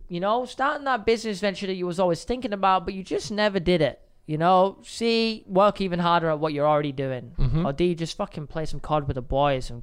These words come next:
Speaker 1: get your K D up.
Speaker 2: It just,
Speaker 1: You
Speaker 2: yeah.
Speaker 1: know, use it to do
Speaker 2: Stay
Speaker 1: something.
Speaker 2: busy. Stay busy.
Speaker 1: Yeah.
Speaker 2: That's the
Speaker 1: Anything.
Speaker 2: main
Speaker 1: Read
Speaker 2: thing.
Speaker 1: some books. There's all kinds of shit you could be doing. You can do this. You got this, King. We
Speaker 2: You
Speaker 1: believe.
Speaker 2: absolutely. All right, here we go.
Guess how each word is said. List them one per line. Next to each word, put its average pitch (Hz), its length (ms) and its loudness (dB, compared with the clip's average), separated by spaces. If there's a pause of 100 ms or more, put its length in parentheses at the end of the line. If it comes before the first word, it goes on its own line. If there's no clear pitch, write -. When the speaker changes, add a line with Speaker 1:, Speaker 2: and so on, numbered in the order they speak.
Speaker 1:
get 139 140 -6
your 135 100 -12
K 143 220 -2
D 131 180 -2
up. - 240 -8
Speaker 2:
It 135 60 -8
just, 131 220 -4 (100)
Speaker 1:
You 151 80 0
Speaker 2:
yeah. 208 220 6
Speaker 1:
know, 254 80 -2
use 214 380 0
it 190 200 2
to - 100 -12
do 170 160 4
Speaker 2:
Stay 202 200 6
Speaker 1:
something. 190 320 6
Speaker 2:
busy. 120 100 -2
Stay 190 280 4
busy. 185 200 6
Speaker 1:
Yeah. 214 240 2 (680)
Speaker 2:
That's 185 280 0
the 165 80 2
Speaker 1:
Anything. 151 40 2
Speaker 2:
main 143 120 0
Speaker 1:
Read 196 140 0
Speaker 2:
thing. 117 80 -2
Speaker 1:
some 233 120 -2
books. 220 380 0
There's - 180 4
all 220 240 2
kinds 175 240 0
of 147 80 -6
shit 160 160 -6
you 139 100 -12
could 143 120 -6
be 143 100 -4
doing. 143 300 -2 (680)
You 160 220 -4
can 170 140 -2
do 156 140 2
this. - 340 -8 (320)
You 147 140 -4
got 139 160 0
this, 131 160 -10
King. 131 240 -12 (320)
We 160 80 -4
Speaker 2:
You 185 140 2
Speaker 1:
believe. 139 100 0
Speaker 2:
absolutely. 175 760 2 (580)
All 156 100 4
right, 151 220 4
here 160 180 4
we 147 120 4
go. 131 280 0